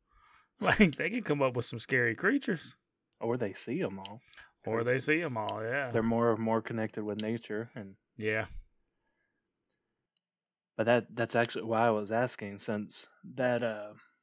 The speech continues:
Speaker 2: that Wahila I was talking about, uh, came from their legends, and if they, they told those stories and then left,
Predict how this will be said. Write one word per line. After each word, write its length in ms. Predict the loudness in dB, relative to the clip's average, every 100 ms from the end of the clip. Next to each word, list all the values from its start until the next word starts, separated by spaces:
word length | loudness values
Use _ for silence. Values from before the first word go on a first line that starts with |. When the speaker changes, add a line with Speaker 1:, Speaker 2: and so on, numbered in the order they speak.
| _ _ _ _ _
Speaker 2:
that 140 | -6 -4
Wahila 600 | -4 -2 0 2 2 -2
I 40 |
was 120 | -8
talking 360 | -4 -4 -2 -4
about, 400 | -2 0 0 -4 _ _ _ _ _ _ _ -8
uh, 200 | -4 -4
came 260 | 0 0 0
from 200 | -2 0
their 180 | 2 2
legends, 560 | 2 0 0 -8 -8
and 100 | -6
if 140 | -6 -4
they, 400 | 0 2 2 -2 -10 _ _ _ _ _ -2
they 200 | 0 2
told 280 | 0 0 2
those 160 | 0
stories 380 | 2 2 4 2
and 120 | 0
then 180 | -2 -2
left, 440 | 4 4 2 -6